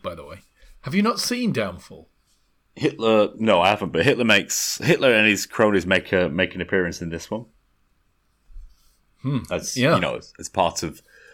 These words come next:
Speaker 2: the inner dialogue of Jack's justification for what he does and why he does it.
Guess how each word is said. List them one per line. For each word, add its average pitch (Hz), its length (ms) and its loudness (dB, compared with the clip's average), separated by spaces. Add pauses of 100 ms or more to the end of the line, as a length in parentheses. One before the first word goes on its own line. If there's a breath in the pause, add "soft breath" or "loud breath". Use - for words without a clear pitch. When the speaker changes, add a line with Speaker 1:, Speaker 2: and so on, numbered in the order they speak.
(140 soft breath)
Speaker 2:
the 107 100 -2
inner 104 220 0
dialogue 87 560 2
of 85 160 -10
Jack's - 320 -4
justification 80 800 -10
for 80 160 -8
what 73 220 -6
he 80 80 -12
does 76 220 -8
and 73 100 -14
why 73 180 -10
he 73 60 -12
does 71 260 -10
it. - 120 -8